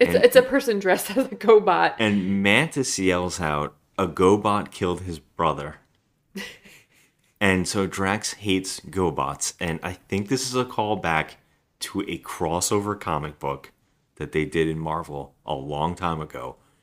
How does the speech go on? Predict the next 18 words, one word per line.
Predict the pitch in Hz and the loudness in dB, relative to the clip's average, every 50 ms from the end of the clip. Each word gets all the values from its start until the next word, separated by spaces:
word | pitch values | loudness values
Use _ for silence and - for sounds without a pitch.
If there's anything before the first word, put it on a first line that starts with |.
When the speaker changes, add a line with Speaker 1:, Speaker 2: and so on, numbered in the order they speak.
| _ _ _ _ _ | _ _ _ _ _
Speaker 2:
which | - 90 90 - - - - | -2 -2 -2 -2 -2 -4 0
they | - 80 | 0 0
just | 78 - - - 87 87 95 - - - 92 | 0 -2 -2 0 2 2 2 0 -4 -6 -6
now, | 90 82 82 87 90 90 90 90 90 - | -2 0 0 0 0 -2 -4 -8 -8 -8
uh, | - | -6
mentioned | 85 82 85 87 90 87 87 - - 82 73 73 69 71 - _ | -6 -4 -2 -2 -2 -2 -2 -4 -6 -6 -6 -6 -8 -10 -10 _
that | 85 78 69 - | -6 -6 -6 -4
GoBots | - 82 80 82 82 82 82 87 95 - - | -4 -2 0 0 2 2 0 0 0 -2 -4
exist | 82 76 - 76 71 78 80 76 71 - - - - - _ _ _ | -6 -6 -6 -12 -8 -6 -6 -6 -6 -8 -10 -10 -14 -18 _ _ _
in | 233 226 226 220 208 92 | -10 -6 -2 -2 -2 0
the | 85 - | 0 0
Speaker 1:
Yeah. | 392 427 | 0 2
Speaker 2:
Marvel | - 82 85 85 78 80 85 82 | 4 6 4 4 4 2 -2 -2
universe. | 80 82 80 80 76 71 71 67 - - - - - - | -2 -4 -4 -6 -6 -8 -10 -10 -10 -10 -10 -10 -10 -8
Speaker 1:
It's | - 262 - | -10 -2 0
amazing. | 330 311 277 254 233 220 226 226 311 269 240 - - 240 - 302 269 277 - - | 0 0 0 -2 -6 -4 2 4 4 4 2 -2 -2 2 2 2 2 2 -4 -8
<laughs> | - | -12
Speaker 2:
Mind-blowing, | - 180 87 90 90 92 - 202 - 92 98 92 92 90 90 90 90 90 90 92 | -6 0 4 6 6 6 6 4 2 2 4 4 6 6 6 4 2 2 0 -4